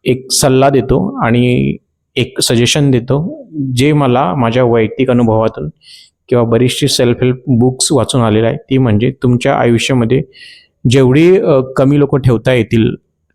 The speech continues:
तेवढी कमी लोकं ठेवा. जेन्युइन लोकं ठेवा तुमच्या आजूबाजूला,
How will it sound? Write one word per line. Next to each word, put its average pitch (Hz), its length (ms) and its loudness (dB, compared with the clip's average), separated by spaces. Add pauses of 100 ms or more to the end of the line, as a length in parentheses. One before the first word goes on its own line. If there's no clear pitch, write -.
(100)
तेवढी 127 220 2
कमी 120 240 2
लोकं 117 160 0
ठेवा. 113 320 0 (680)
जेन्युइन 135 340 2
लोकं 139 240 2
ठेवा 120 300 0
तुमच्या 117 300 0
आजूबाजूला, 113 560 -2